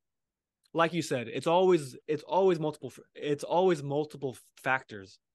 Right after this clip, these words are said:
in, in why things happen. It's, it's never just one thing. But if we have to list off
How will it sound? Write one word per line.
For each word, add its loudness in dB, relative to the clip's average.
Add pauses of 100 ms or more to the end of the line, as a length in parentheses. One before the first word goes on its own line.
(320)
in, -8
in -4
why 0
things -12
happen. -12
It's, -12
it's -2
never -2
just -2
one -4
thing. -10 (880)
But 4 (100)
if -2
we 0
have -2
to -2
list -2
off 2